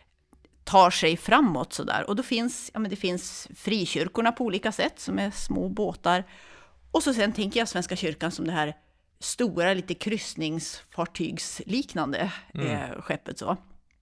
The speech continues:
Speaker 1: Och det tänker jag på ett sätt, där kan man se liksom för- och nackdelarna med Svenska kyrkan. Att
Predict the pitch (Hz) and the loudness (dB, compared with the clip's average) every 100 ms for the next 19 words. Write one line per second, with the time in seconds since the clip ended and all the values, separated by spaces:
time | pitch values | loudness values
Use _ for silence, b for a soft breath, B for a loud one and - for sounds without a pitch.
0 | _ _ B B B B 208 339 339 208 | _ _ B B B B 0 2 2 2
1 | 214 - 175 - 196 240 - 302 226 190 | 0 -2 -6 -4 2 4 6 4 4 2
2 | 165 185 180 - 151 160 196 240 - 330 | 0 -2 -2 2 2 2 0 -2 -4 -2
3 | 196 156 143 165 156 - - 107 - 98 | 0 0 0 -4 -6 -6 -8 -8 -4 -2
4 | - 185 | -2 -4